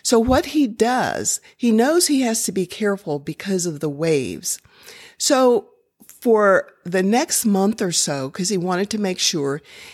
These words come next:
he was doing this during the full moon also, he would go out and see and mark how far the water would come in when the waves washed through. So he did this for about a month and thought he had an accurate picture. So he decided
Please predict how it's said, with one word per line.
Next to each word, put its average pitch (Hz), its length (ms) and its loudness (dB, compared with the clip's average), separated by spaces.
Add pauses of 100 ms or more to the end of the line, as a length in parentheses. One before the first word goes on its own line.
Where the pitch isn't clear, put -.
(100)
he 196 200 0
was 175 240 0
doing 180 360 2
this 165 240 -2
during 160 280 -2
the 156 80 -6
full 170 300 -4
moon 156 340 -4
also, 170 580 -6 (180)
he - 160 0
would 330 220 2
go 214 220 2
out 180 260 -2
and 190 100 -2
see 180 500 2 (100)
and 185 180 -2
mark 165 440 0 (240)
how 196 300 0
far 262 500 0
the 165 140 0
water 175 460 0
would 160 200 -6
come 170 240 -4
in 214 380 -2 (340)
when 196 180 2
the 196 100 4
waves 202 480 2
washed - 440 -6
through. - 340 -12
So 233 220 4
he 320 320 4
did 208 260 2
this 185 260 0
for 262 220 0
about 196 260 0
a 202 60 0
month 160 440 -4
and 170 200 -4 (260)
thought 208 220 2
he 202 160 0
had 185 220 0
an 160 120 -4 (100)
accurate 165 540 -6
picture. - 500 -6
So 220 240 4
he 302 300 0
decided 170 840 0